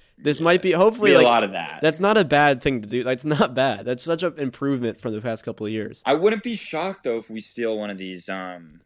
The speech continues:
Speaker 2: these tough games.
Speaker 1: But I also wouldn't be shocked if we fall to the Hornets or the Thunder.
Speaker 2: I wouldn't either, yeah. I hope we don't, but
Speaker 1: And
Speaker 2: I,
Speaker 1: then
Speaker 2: I just, I don't know about this team yet.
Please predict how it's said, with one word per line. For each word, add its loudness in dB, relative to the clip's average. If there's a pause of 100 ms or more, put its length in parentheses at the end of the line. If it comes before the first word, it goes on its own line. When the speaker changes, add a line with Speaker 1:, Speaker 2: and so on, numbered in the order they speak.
(240)
Speaker 2:
these -14
tough -6
games. -14
Speaker 1:
But -2
I 4
also 0
wouldn't 0
be -6
shocked -4
if -10
we -8
fall -8
to -10
the -12
Hornets -12
or -12
the -16 (200)
Thunder. -16 (400)
Speaker 2:
I -8
wouldn't -14
either, -20
yeah. -16 (220)
I -4
hope 0
we -8
don't, -8
but -12 (180)
Speaker 1:
And -8
Speaker 2:
I, 0
Speaker 1:
then -2
Speaker 2:
I 0
just, -4
I -4
don't -4
know -2
about -6
this -12
team -10
yet. -20